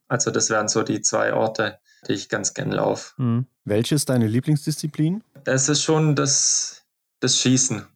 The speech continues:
Speaker 1: muss man sagen.
Speaker 3: Ach so, nee, wir, wir meinen jetzt von, von den Rennformaten her.
Speaker 1: Ach so, ach so, ach so, äh, jetzt muss ich überlegen. Eigentlich Einzel, ja.
Speaker 3: Ja.
Speaker 1: Schon, schon Einzel.
Speaker 2: Ich glaub, es
Speaker 1: Weil
Speaker 2: hat noch
Speaker 1: manchmal
Speaker 2: ja, ich glaub, es hat hier noch nie jemand gesagt, dass der Einzel <laughs> seine
Speaker 3: Stimmt.
Speaker 2: Lieblingsdisziplin ist.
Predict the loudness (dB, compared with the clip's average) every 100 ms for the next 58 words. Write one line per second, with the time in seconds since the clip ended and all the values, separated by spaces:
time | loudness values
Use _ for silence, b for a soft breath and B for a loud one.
0 | _ -2 0 0 0 0 -4 -10 -20 -8
1 | -4 0 2 2 2 0 -2 -2 0 -2
2 | 0 -2 -2 -4 -2 0 0 0 0 2
3 | 0 2 0 0 -2 -2 -2 -4 -4 0
4 | 4 4 4 2 0 2 2 2 2 2
5 | 2 2 0 -2 -4 _ _ -14 -8 -6
6 | -6 -6 -4 0 2 2 0 -4 _ _
7 | _ _ -2 2 2 0 -2 0 2 2
8 | 2 2 0 -2 -4 -6 -8 -2 2 2
9 | 0 0 -2 -2 -2 -2 -2 -2 -6 -6
10 | 0 2 4 4 4 4 4 4 2 2
11 | 0 0 0 0 -2 2 2 4 4 6
12 | 4 2 0 0 0 0 -2 0 -2 -2
13 | 0 2 4 4 4 4 4 4 4 2
14 | 0 2 0 2 0 -2 -6